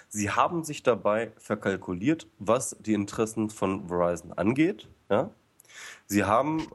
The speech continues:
irgendwie in, äh, sie, sie haben da eine ganze Menge bittere Pillen schlucken müssen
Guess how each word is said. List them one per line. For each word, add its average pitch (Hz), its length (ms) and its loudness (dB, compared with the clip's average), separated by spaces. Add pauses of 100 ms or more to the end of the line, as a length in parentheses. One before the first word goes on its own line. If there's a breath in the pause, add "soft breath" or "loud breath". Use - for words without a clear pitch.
(100)
irgendwie 131 520 -4
in, 110 540 0
äh, 101 420 2
sie, 95 220 -2
sie 95 160 0
haben 113 320 2
da 113 160 2
eine 113 140 -2
ganze 113 240 -4
Menge 107 200 2
bittere 95 380 -4
Pillen 156 400 2
schlucken 165 400 0
müssen 196 380 -2